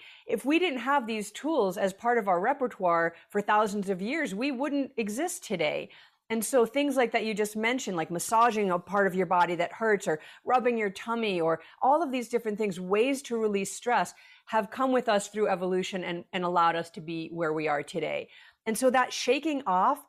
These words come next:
is a natural way and a very easy way of releasing the energetic imprints of trauma and stress. And so trauma and stress react in the body in very, very similar ways physiologically.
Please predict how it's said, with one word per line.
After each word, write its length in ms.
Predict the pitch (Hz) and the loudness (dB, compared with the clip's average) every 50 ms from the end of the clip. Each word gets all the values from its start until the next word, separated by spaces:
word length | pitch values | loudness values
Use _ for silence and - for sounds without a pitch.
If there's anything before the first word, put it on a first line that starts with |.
| _ - - - _ _ - | _ -20 -20 -20 _ _ 2
is 260 | 240 240 240 240 226 - - | 4 6 6 6 4 0 0
a 80 | 214 | 0
natural 640 | 208 202 202 202 196 214 254 254 - - 294 294 269 | 2 2 2 4 4 2 2 0 -2 -2 0 0 0
way 520 | 226 196 202 190 185 185 185 190 196 - - _ - | 2 2 4 4 4 4 2 2 0 -2 -6 _ -4
and 200 | - 196 190 185 - | -2 0 0 0 -2
a 60 | 190 | -4
very 320 | 165 175 196 180 180 180 180 - - | 0 2 4 4 4 2 -2 -4 -2
easy 380 | 240 277 320 349 302 254 233 | 2 4 4 4 4 2 0
way 340 | 202 175 170 160 156 160 160 - | 0 2 2 2 2 2 0 2
of 220 | - 196 185 185 196 | 0 0 0 2 2
releasing 680 | 208 208 208 208 220 226 226 - - 262 262 262 262 - - - - _ _ - | 2 2 2 2 -2 -2 -4 -2 -2 -2 -2 -2 -4 -8 -12 -20 -20 _ _ -6
the 220 | 175 196 214 214 - - _ - | -2 -2 -2 -2 -4 -14 _ -2
energetic 720 | 254 269 285 320 320 269 214 190 214 214 196 185 196 190 - - | 0 2 4 4 2 0 0 0 2 2 2 2 0 -4 -4 -4
imprints 480 | 208 202 208 202 - 196 165 160 156 - - | -4 -2 -2 -2 -4 -4 -4 -4 -6 -6 -4
of 160 | 185 160 160 | -6 -6 -6
trauma 480 | - - - 175 160 156 156 151 147 - | -8 -8 -4 -2 -2 -2 -2 -4 -6 -6
and 180 | 165 156 156 156 | -6 -8 -8 -8
stress. 460 | - - - 147 - - - - - _ _ - - _ - - | -10 -6 -6 -6 -6 -6 -8 -16 -18 _ _ -20 -20 _ -6 -4
And 120 | 220 220 | -4 -2
so 340 | - 254 247 233 220 214 - - - - - - | 2 4 6 6 6 4 0 -4 -12 -12 -10 -8
trauma 360 | - - 269 302 330 339 359 320 | -4 0 2 2 2 2 0 -2
and 120 | 285 269 | -2 -4
stress 320 | - - 233 196 190 - | -2 0 0 0 0 0
react 320 | 214 214 208 202 214 214 - | -2 0 2 2 2 0 -2
in 80 | 247 | -4
the 60 | 233 214 | -4 -2
body 360 | - 190 180 175 170 170 165 | 0 2 2 2 2 0 -2
in 160 | 180 175 160 | -6 -6 -2
very, 260 | 175 202 226 254 285 | 0 0 2 2 0
very 220 | 247 247 233 220 214 | 2 0 2 0 0
similar 400 | 208 - 208 202 190 185 185 180 | -2 -4 -6 -4 -2 -2 -2 -2
ways 380 | 175 175 175 165 165 165 - | 0 0 2 2 0 -2 -6
physiologically. 1120 | - - - 196 185 165 185 175 170 160 156 151 151 151 156 156 - - 151 - - - | -6 0 2 2 2 2 -2 -2 0 0 0 0 0 -2 -4 -10 -10 -10 -12 -12 -12 -14